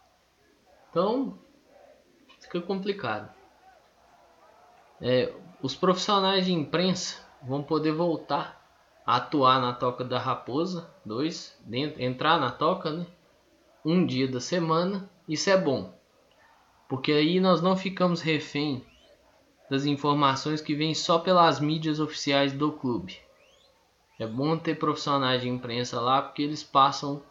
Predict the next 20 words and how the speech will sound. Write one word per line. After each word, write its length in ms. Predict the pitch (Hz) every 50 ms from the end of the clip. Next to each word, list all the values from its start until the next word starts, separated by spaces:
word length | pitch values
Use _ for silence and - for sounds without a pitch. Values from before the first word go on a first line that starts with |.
| _ _ _ _ _ _ _ -
é, 480 | 127 123 123 123 120 113 110 92 - - -
a 60 | - 120
questão 400 | - 135 135 135 - 143 135 135
do 80 | 135 139
ambiente, 720 | 143 143 139 147 139 139 135 131 120 117 - - - -
o 60 | -
que 160 | - 143 135
que 100 | 135 -
tá 100 | - 135
rolando, 840 | 127 131 127 123 113 120 135 147 156 160 151 151 147 147 139 135
qual 280 | 131 135 135 127 131 131
que 100 | - 143
é 80 | 131 127
o 80 | 123
sentimento 800 | 123 - - 127 127 127 - 120 113 113 123 131 139 135 - 131
do 180 | 123 120 120 120
ambiente 760 | 120 120 113 110 104 101 110 127 139 143 139 135 131 - -
e 60 | -
tudo 240 | - 120 123 131 131
mais. 380 | 113 101 101 92 92 - -